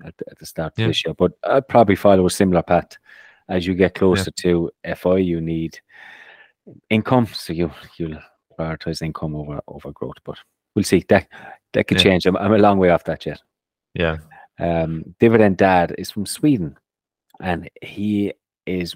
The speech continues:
Speaker 1: wondering about having the majority of his portfolio in dividend E T Fs. He understands that the growth year over year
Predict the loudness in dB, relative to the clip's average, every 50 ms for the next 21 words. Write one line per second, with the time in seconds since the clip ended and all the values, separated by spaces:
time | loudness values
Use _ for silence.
0 | _ -2 -2 0 0 0 -2 -4 -4 -4 -6 -8 -8 -6 -6 -4 -4 -4 -6 -6
1 | -6 -6 -4 -4 -4 -4 -6 -6 -8 -8 -10 -10 -6 -2 0 2 2 2 0 0
2 | -4 -6 -6 -6 -8 -8 -8 -8 -10 -8 -10 -10 -10 _ -4 -2 -2 0 0 0
3 | 0 -2 -2 -4 -8 -12 -10 -4 -4 -2 -2 -2 -4 -4 -6 -8 -12 -14 -16 -16
4 | -10 -2 0 0 0 0 -2 -6 -10 -12 _ -20 -20 -20 -20 -20 -20 _ _ _
5 | _ -4 -2 -2 -2 -2 -4 0 2 2 2 2 0 -2 -4 -6 -2 -2 -2 -2
6 | _ -10 -8 0 2 4 4 4 4 2 -4 -8 -2 0 2 2 2 0 0 -2
7 | 0 2 2 0 0